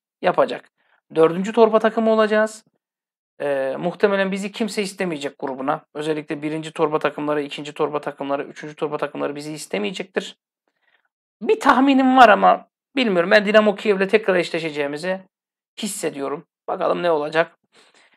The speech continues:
Jesus üç dört üçe döndü. Yedi değişiklik yaptı.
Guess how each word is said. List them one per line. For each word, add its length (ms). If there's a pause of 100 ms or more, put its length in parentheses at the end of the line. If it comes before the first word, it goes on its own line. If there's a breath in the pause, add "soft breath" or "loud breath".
(140)
Jesus 440
üç 200
dört 180
üçe 200
döndü. 380
Yedi 240
değişiklik 600
yaptı. 540